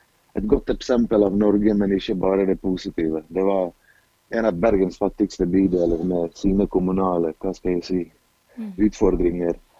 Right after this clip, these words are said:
Speaker 1: sosiale utfordringer.
Speaker 2: Hva
Speaker 1: Men
Speaker 2: føler du var den største utfordringen for deg?
Speaker 1: Kanskje økonomi også, når du kommer til senere.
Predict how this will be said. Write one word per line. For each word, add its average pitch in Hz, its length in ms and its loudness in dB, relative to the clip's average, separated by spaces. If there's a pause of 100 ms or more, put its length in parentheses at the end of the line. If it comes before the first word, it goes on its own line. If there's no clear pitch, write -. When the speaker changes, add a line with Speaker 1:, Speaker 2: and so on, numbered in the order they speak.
(100)
Speaker 1:
sosiale 107 520 4
utfordringer. 90 640 -2 (380)
Speaker 2:
Hva 226 180 -4
Speaker 1:
Men 208 100 0
Speaker 2:
føler 220 240 2
du 185 220 -4
var 180 160 -6
den 208 160 -10
største - 460 -8
utfordringen 196 680 -8
for 226 180 -6
deg? 190 160 -4 (1500)
Speaker 1:
Kanskje 139 360 -2
økonomi 151 520 4
også, 110 320 2 (720)
når 117 580 -4
du 110 40 0
kommer 120 300 -2
til 117 200 2
senere. 113 640 2